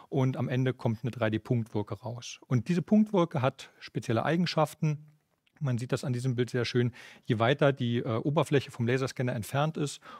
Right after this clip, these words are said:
umso dünner ist die Punktwolke. Das sieht man im linken Bereich bei der Vegetation, dass dort die Auflösung entsprechend geringer ist. Da, wo die Laserscanner standen, hat man eine höhere Auflösung. Man hat gewisse Redundanzen durch die, äh, verschiedenen Standorte.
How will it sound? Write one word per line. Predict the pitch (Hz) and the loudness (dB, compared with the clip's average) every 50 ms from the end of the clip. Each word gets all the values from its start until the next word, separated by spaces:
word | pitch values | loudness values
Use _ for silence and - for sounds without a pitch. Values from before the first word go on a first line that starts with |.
| - _ - | -12 _ 0
umso | 135 127 117 120 110 | 0 2 4 2 4
dünner | 113 151 170 185 190 180 180 190 | 6 6 6 8 6 6 4 2
ist | - - - | -2 -6 -6
die | 131 | -6
Punktwolke. | - - 196 208 208 - - 160 156 156 - 127 | 0 2 4 4 4 4 4 2 2 2 0 -4
Das | 113 - | -6 -6
sieht | 147 131 - | -4 -4 -2
man | 120 | -2
im | 120 110 | -2 0
linken | 113 139 175 190 - - | 0 2 2 2 2 0
Bereich | 143 143 127 127 123 127 135 131 - - | -2 -2 0 2 2 2 2 0 -2 -4
bei | 117 107 | -2 0
der | 113 104 | 0 0
Vegetation, | 110 107 113 - - 113 - - - 147 151 151 156 147 151 - - - _ | 0 -2 -2 -4 -6 -8 -6 -2 0 2 2 4 2 0 -2 -8 -20 -18 _
dass | - 123 - | -8 -6 -2
dort | - 123 120 - - | 0 -2 -2 0 -2
die | 147 | -4
Auflösung | - 139 151 - - 147 135 139 139 - | -2 -2 -2 0 0 0 0 0 -2 -4
entsprechend | 131 - _ - 135 - - 135 110 | -6 -8 _ -4 -4 -2 -2 -4 -2
geringer | - 123 123 131 135 131 120 - | 0 0 2 2 2 0 0 0
ist. | 120 117 - - - - - - - - - | -2 -4 -6 -8 -16 -18 -20 -20 -20 -12 -2
Da, | - 120 117 117 | 0 2 2 2
wo | 117 | 2
die | 117 | 0
Laserscanner | 113 113 117 113 117 - - 120 113 110 | 2 0 0 0 -2 -4 -4 -4 -4 -4
standen, | 101 - - 135 143 139 110 | -4 -2 -2 0 0 0 -2
hat | 110 - 113 | -2 -2 -2
man | 107 107 | -2 0
eine | 95 | 2
höhere | 143 180 190 180 160 151 | 2 4 4 4 2 0
Auflösung. | - 139 139 - 143 127 127 139 131 120 | 0 -2 -2 -2 -2 -2 -2 -2 -2 -2
Man | 113 110 104 | -2 -2 -2
hat | 107 - - | -4 -4 -4
gewisse | 117 110 107 - 110 | -6 -6 -4 -4 -2
Redundanzen | 107 107 104 107 104 127 147 170 165 - - 156 139 | -4 -2 -2 -2 0 0 0 0 -2 -2 -2 -2 -2
durch | 131 117 - | -2 -4 -4
die, | - 123 113 | -4 -4 -2
äh, | 107 - - 104 104 107 | -2 -4 -4 -6 -6 -8
verschiedenen | - - - - - - - 117 107 104 101 104 | -10 -14 -10 -8 -8 -6 -6 -4 -4 -4 -4 -4
Standorte. | - - - 156 170 170 - - 139 143 143 - 147 143 139 | -6 -2 0 0 0 0 -2 -2 -2 -2 0 2 2 2 2